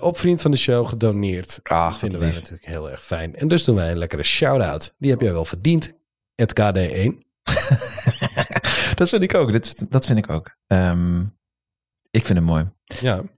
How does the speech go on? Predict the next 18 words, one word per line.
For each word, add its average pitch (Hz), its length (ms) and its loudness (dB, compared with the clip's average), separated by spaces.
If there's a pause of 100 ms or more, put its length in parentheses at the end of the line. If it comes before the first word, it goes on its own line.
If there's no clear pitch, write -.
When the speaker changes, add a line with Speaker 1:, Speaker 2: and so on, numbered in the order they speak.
(100)
Speaker 2:
Ik 113 120 2
vind 107 120 4
het 92 80 2
leuk. 87 220 2
Eh, 95 380 2
Jeroen, 92 320 2
zullen 160 200 0
we, 165 140 -2
zullen 135 240 0
we 127 60 0
gewoon 117 140 0
gelijk 104 680 0 (280)
lekker 95 640 -2 (340)
diep 120 500 -2
een 98 200 2
mooi 107 420 2 (220)
onderwerp 110 500 2
bespreken? 123 760 -4